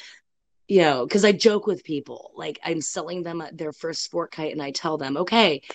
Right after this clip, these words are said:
these are designed to put up with a lot of crashes, but anything that hits the ground enough times might break.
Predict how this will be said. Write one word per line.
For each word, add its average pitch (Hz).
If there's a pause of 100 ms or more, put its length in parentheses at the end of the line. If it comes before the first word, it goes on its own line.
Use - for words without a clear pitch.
(240)
these 190
are 190
designed 180
to 175
put 185
up 170
with 165
a 170
lot 160
of 147
crashes, 170 (580)
but 170
anything 185
that 160
hits 175
the 156
ground 170
enough 147
times 156
might 131
break. -